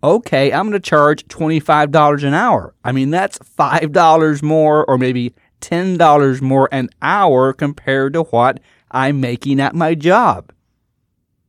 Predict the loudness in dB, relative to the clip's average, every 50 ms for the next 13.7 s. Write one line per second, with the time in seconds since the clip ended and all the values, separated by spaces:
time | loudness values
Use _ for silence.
0 | _ _ _ _ _ _ _ _ _ _ _ _ _ _ _ _ _ _ _ _
1 | _ _ _ _ _ _ _ _ -20 -20 -20 -20 -12 -8 -6 -6 -4 -2 -2 -4
2 | -4 -6 _ -18 -20 _ _ _ _ _ _ _ _ _ _ _ _ _ -4 -4
3 | -2 0 0 0 0 0 0 -2 -4 -6 -8 -8 -8 -10 -16 -20 -20 _ _ _
4 | _ _ _ _ _ _ _ _ _ _ _ _ _ _ _ _ _ _ _ _
5 | _ _ _ _ _ _ _ _ _ _ -8 -6 -4 -4 -4 -4 -6 -6 -8 -10
6 | -10 -8 -6 -4 -2 0 -2 -2 -2 -2 -2 -2 -2 -4 -6 -8 -6 -6 -6 -8
7 | -12 -16 _ -6 -4 -2 0 0 -2 -2 -6 -6 -2 0 2 2 2 4 4 4
8 | 4 4 4 4 4 2 0 -2 -6 _ _ 0 2 4 4 4 2 -2 _ -4
9 | 0 0 2 2 2 2 0 -2 -2 -4 -4 -2 0 2 2 2 2 0 -2 -2
10 | 0 0 0 0 0 0 0 0 0 0 -2 -2 0 0 2 0 0 0 -2 -2
11 | -2 -4 -4 -6 _ _ _ _ -20 -10 -6 -2 0 2 2 2 2 0 0 0
12 | -2 -6 -10 _ _ _ _ _ _ _ _ _ _ -6 -4 -4 -4 -2 -4 -4
13 | -2 -2 -4 -6 -6 -6 -8 -8 -8 -10 -12 -16 -20